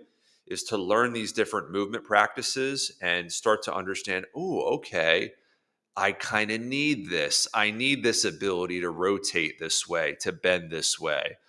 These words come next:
I'm lacking here. And then you'll kind of find out when you start doing these different kind of movements and you rediscover your movement potential.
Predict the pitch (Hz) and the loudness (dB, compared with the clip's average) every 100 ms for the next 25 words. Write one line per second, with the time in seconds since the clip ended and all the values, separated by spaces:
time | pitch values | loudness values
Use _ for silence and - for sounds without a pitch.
0 | _ _ 98 104 104 113 117 117 104 90 | _ _ -4 -2 4 8 8 6 -2 -2
1 | 82 82 71 71 - - - - 107 110 | -4 -4 -2 -2 -6 -20 -20 -12 -6 -2
2 | 113 117 - 175 240 269 160 - 135 131 | 0 -2 -2 -6 -2 -2 -2 2 4 4
3 | 131 - 104 117 117 180 170 78 85 98 | 2 2 -2 -2 0 2 0 -2 -6 -4
4 | 120 117 104 110 - 110 - 98 85 82 | -4 -4 -2 0 0 -2 -2 -2 -2 -2
5 | 95 117 135 123 87 85 92 95 110 113 | -2 -2 -4 -4 -6 -10 -8 0 2 2
6 | 98 - - 90 92 127 143 - _ _ | 2 0 2 2 6 4 4 -4 _ _
7 | _ _ _ _ 98 98 90 107 107 117 | _ _ _ _ 0 0 2 0 2 0
8 | 120 - 120 123 - 131 117 | 0 2 2 4 2 0 -2